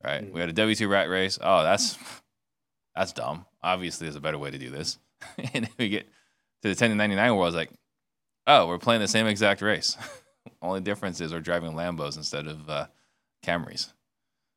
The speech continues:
Speaker 2: That's right.
Speaker 1: Yeah.
Speaker 2: So I think, uh,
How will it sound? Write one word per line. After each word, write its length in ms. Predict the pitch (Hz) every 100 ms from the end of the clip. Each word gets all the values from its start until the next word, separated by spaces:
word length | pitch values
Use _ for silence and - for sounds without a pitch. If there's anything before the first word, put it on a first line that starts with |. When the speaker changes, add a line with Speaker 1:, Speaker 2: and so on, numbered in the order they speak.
| _ _ _
Speaker 2:
That's 160 | -
right. 180 | - - - _ _ _ -
Speaker 1:
Yeah. 200 | - - _
Speaker 2:
So 120 | _ 127
I 80 |
think, 260 | 139 160 131 - 120 117 _
uh, 60 | 135